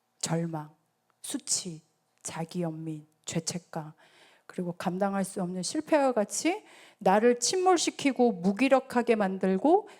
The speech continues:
다시 일어설 수 없게 만드는 굉장히 블랙홀 같은 영적인 중력입니다.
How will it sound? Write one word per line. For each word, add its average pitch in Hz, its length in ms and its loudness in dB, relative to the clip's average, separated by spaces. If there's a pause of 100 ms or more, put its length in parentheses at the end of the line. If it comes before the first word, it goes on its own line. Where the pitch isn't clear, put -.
다시 185 380 -2
일어설 226 520 4
수 220 220 -2
없게 190 340 0
만드는 180 560 -4 (500)
굉장히 330 360 -2
블랙홀 330 500 4
같은 269 340 0
영적인 190 640 -2 (300)
중력입니다. 185 680 -6